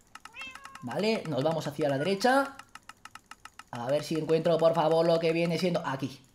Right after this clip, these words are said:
Ahí estamos, vender, vender, vender, vender. ¿Eh? Y tenemos cuatro esmeraldas. Oye, esto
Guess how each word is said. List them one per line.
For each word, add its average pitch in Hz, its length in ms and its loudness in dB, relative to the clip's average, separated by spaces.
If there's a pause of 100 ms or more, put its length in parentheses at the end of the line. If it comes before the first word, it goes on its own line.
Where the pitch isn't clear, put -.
(440)
Ahí 143 180 0
estamos, 127 460 -6
vender, 147 320 -2 (300)
vender, 127 300 -2 (240)
vender, 131 300 -6 (160)
vender. 123 300 -6 (320)
¿Eh? 220 180 8 (640)
Y 392 160 4
tenemos 339 420 2
cuatro 262 420 8
esmeraldas. 135 760 6 (460)
Oye, 156 340 4 (400)
esto 254 420 6